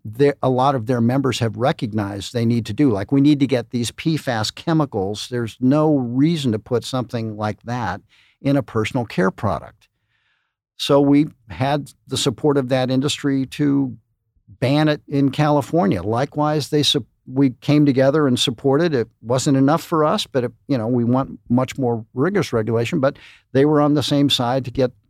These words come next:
uh, basic regulation upgraded last year federally.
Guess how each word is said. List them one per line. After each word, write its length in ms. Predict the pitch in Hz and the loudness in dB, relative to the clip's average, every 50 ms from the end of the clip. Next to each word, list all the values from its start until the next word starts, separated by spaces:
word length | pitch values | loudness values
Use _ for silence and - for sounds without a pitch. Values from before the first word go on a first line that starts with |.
| _ _ _ _ _ - | _ _ _ _ _ -20
uh, 180 | 113 117 120 - _ _ | -20 -18 -20 -20 _ _
basic 360 | 135 143 131 - 151 127 - | 0 0 2 0 -2 -2 -2
regulation 680 | 120 127 123 123 123 120 120 123 117 - 135 127 120 120 - | -2 -2 0 -2 -2 -2 -2 -2 -2 -2 -2 -2 -2 -2 -2
upgraded 640 | 139 139 - - - 120 123 123 120 117 117 110 107 - _ _ _ _ _ _ _ _ _ _ | -2 -2 -2 0 0 2 2 4 2 2 0 0 -4 -10 _ _ _ _ _ _ _ _ _ _
last 380 | 113 113 110 113 107 - - - | -2 -2 -2 -2 -2 -4 -4 -4
year 320 | 127 123 120 110 107 - - _ _ _ | -4 -2 -2 -4 -6 -6 -10 _ _ _
federally. 600 | - - - 247 254 240 160 117 95 85 76 87 | -8 -2 0 0 2 2 2 2 0 -2 -6 -14